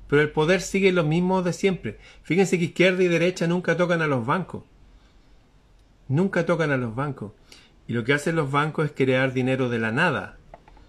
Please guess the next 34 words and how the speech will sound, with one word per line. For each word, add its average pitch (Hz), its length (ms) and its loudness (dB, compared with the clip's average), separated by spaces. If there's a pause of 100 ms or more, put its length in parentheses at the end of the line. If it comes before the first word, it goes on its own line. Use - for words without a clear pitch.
(240)
Si - 140 -12
la 101 80 -2
persona 131 320 0
va 135 80 4
a 127 40 -2
pedir 131 300 2
al, 123 220 0
al 113 180 -4
banco, 120 520 -2 (1120)
no 104 120 -12
sé, 113 440 -2 (680)
un 202 220 4
millón 143 340 2
de 120 80 0
dólares, 104 400 -8 (400)
por 107 160 -4
decir 117 260 -4
una, 104 180 -6
una 107 180 -6
cifra. - 400 -16 (720)
No 120 100 -2
es 135 60 -2
que 147 100 -4
te 156 120 0
pasen 147 320 0
un 135 120 2
millón 127 300 0
de 127 80 0
billetes, 113 500 -4
escriben 156 420 -2
números 156 320 -2
en 135 60 -2
una 120 160 -2
cuenta. 135 460 -8